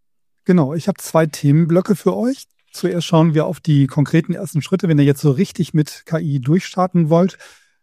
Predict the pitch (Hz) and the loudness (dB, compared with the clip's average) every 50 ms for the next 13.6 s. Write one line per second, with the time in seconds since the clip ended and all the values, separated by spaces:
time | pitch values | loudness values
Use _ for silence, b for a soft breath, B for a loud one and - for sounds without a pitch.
0 | b - - 147 143 147 143 156 202 208 - 156 147 160 180 - - 175 156 143 | b 0 2 4 4 6 4 4 2 0 0 0 2 2 2 2 2 2 2 2
1 | 160 - 180 170 196 170 151 143 135 170 190 - - - 156 143 160 175 165 170 | 2 0 0 -2 -2 0 0 0 0 0 -2 -2 -4 -4 0 0 0 2 2 2
2 | 170 165 - - - 156 147 165 156 - - 160 160 190 170 - - - 180 185 | 0 0 -2 -4 -6 -4 -4 -4 -6 -4 -2 -2 -2 -2 -4 -6 -2 -2 -2 -2
3 | - - 180 160 143 - 180 170 156 - - 160 151 147 - - _ _ _ _ | -2 -2 -2 -2 -2 -2 -8 -8 -6 -2 0 0 0 -2 -4 -16 _ _ _ _
4 | _ _ _ _ _ - 170 156 - - 220 - - - - 175 156 139 147 139 | _ _ _ _ _ 0 0 0 0 0 -4 -4 -4 -4 0 2 4 4 4 2
5 | 135 131 - - 139 139 - - 135 131 135 165 - 175 165 - - - 139 135 | 2 0 -4 -4 -6 -6 -6 -6 -4 -4 -4 -4 -6 -8 -8 -8 -4 -4 -4 -2
6 | - - 143 139 139 - 190 202 214 208 202 202 _ _ _ _ _ _ _ _ | 0 0 -2 -2 0 0 2 4 4 4 2 0 _ _ _ _ _ _ _ _
7 | - 147 151 160 160 156 - - 147 123 135 143 135 165 214 208 - - - - | -2 0 2 2 2 2 0 -2 -2 0 0 0 2 2 0 -2 -4 -12 -8 -2
8 | - 165 147 - - 165 156 151 - - _ _ _ _ - 175 208 - 170 135 | 0 0 0 0 0 0 0 0 -2 -8 _ _ _ _ 0 0 0 0 0 0
9 | 151 190 185 214 196 185 180 - - 180 170 170 - - _ _ - - - 170 | 0 2 2 2 0 0 -2 0 2 0 0 0 -2 -8 _ _ -12 -4 -2 0
10 | 165 165 165 160 160 170 170 - _ - 151 147 151 160 147 - 170 151 - - | 2 4 4 4 4 2 0 -2 _ -2 0 0 2 0 -2 -4 -8 -10 -6 -4
11 | 160 147 143 - 147 135 139 147 156 175 175 170 170 170 b b b b b b | -4 -4 -2 -2 -2 -2 0 2 2 4 4 4 2 0 b b b b b b
12 | _ _ - 143 139 131 160 196 208 - - 180 160 165 175 175 - - 156 139 | _ _ -6 -4 0 4 4 4 4 2 2 0 0 0 -2 -4 0 2 0 2
13 | - 156 127 135 139 147 - - 185 202 220 - | 2 -2 -2 -2 -2 -2 -2 0 0 0 0 -2